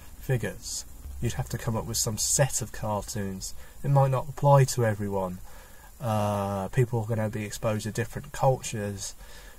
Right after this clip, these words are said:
uh, therefore they're gonna have different sort of cartoons, uh, components. I think perhaps maybe it's a nice idea, but theoretically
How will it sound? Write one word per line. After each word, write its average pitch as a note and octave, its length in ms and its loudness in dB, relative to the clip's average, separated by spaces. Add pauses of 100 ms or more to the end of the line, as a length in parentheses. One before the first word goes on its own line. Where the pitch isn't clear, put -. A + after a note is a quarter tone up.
(180)
uh, G#2 280 2
therefore G#2+ 540 0
they're A2 140 4
gonna G#2+ 140 0
have G2+ 180 -4
different - 460 -4
sort - 200 -6
of - 40 -12
cartoons, A#2 960 2 (640)
uh, G2+ 500 -2
components. A#2 920 0
I A2+ 100 -4
think C#3 220 -2
perhaps C#3 400 4
maybe A#2 480 6 (380)
it's - 120 0
a D3+ 60 10
nice D#3 320 10
idea, C3 680 8 (360)
but A#2 280 4
theoretically B2 1000 2